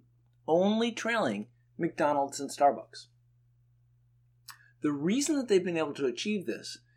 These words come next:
is because the chain has been growing and more and more people are seeking out chicken when they want to have a meal. Something that makes Chick-fil-A unique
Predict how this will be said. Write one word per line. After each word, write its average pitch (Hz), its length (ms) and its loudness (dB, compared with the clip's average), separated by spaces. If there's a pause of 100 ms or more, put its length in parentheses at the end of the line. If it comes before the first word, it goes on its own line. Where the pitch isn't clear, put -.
(140)
is 151 100 -6
because 175 420 -4
the 175 120 4
chain 220 520 -4
has 240 180 -6
been 233 180 -4
growing 123 540 -2 (260)
and 143 260 -4
more 185 360 -4
and 226 240 -6
more 170 240 -2
people 165 480 -6
are 131 100 -4
seeking 208 640 -6
out 165 280 -4 (360)
chicken - 520 -6 (180)
when 190 140 -4
they 185 60 -2
want 156 200 -2
to 135 80 -2
have 139 140 -4
a 143 40 -8
meal. 160 320 -6 (1900)
Something 302 480 2
that 262 160 2
makes 190 240 0
Chick-fil-A 170 500 0
unique 135 640 -2